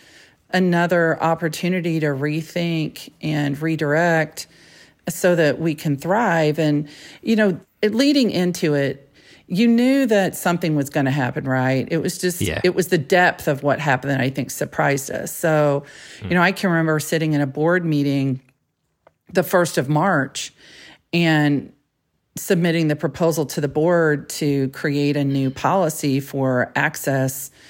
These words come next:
Speaker 1: to our in-person activities. And, you know, we were gonna have a certain level of requirement for reporting where you'd been and what you'd been doing and so forth in order for you to be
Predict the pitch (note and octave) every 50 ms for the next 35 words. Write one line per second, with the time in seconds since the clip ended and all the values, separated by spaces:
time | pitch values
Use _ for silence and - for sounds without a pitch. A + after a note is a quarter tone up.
0 | - - - _ - - - E3 D#3+ D#3 D3 C3 - D3 D3 C3 - - C#3 C3+
1 | - D3 C#3 A2+ - - - - G#3 A3 - - - - - - - - - -
2 | - - - - - _ _ - F3+ F3 E3 D#3 D3+ D3 C#3+ C3+ B2 - - -
3 | E3 D3+ C#3+ D3+ C#3+ D3 C#3+ D#3+ D3 C#3+ D3+ D#3 D3+ C#3 C3 C3 - - - D3+
4 | D3 C3 A2 C#3+ C#3 B2+ C#3 D3 C#3+ B2+ D3+ C#3+ C3+ B2+ B2+ A#2+ C#3 C#3 C3+ -
5 | - D3 D3 C#3+ C#3+ C#3+ C#3+ C#3 C#3 C3+ C3 - - - - D#3 C3+ C3 B2+ B2+
6 | - - D#3+ D3 C#3+ C#3 C3+ B2+ C#3 C#3+ C#3 C3+ C#3 C3+ C#3 D3 C3+ C3+ C#3 C3+
7 | C3+ C3+ C3 C3 C3 B2 - C#3+ C#3 C3+ C#3 C3+ C3 C3+ D3 C#3+ C#3+ C#3+ C#3+ C#3
8 | C3 C3 - C#3+ C3 C3 - C#3 C3+ C3 - C3 C3 C3 B2+ B2 C3 - - C#3
9 | C3 C3 C3 B2+ B2 - B2 A2